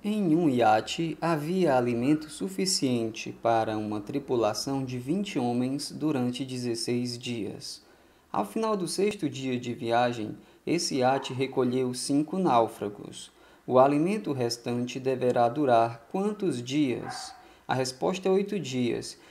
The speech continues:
Eu já tinha feito um vídeo, né, foi o vídeo anterior a esse aqui, eu fiz com uma resolução pra essa questão. Só que eu pensei mais e encontrei uma resolução mais simples. Então, mais simples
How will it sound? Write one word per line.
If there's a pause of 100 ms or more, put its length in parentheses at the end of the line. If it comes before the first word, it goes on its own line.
(140)
Eu
já
tinha
feito
um
vídeo, (120)
né,
foi
o
vídeo
anterior
a
esse
aqui, (300)
eu
fiz
com
uma
resolução
pra
essa
questão. (420)
Só
que
eu
pensei
mais
e
encontrei
uma
resolução
mais
simples.
Então,
mais
simples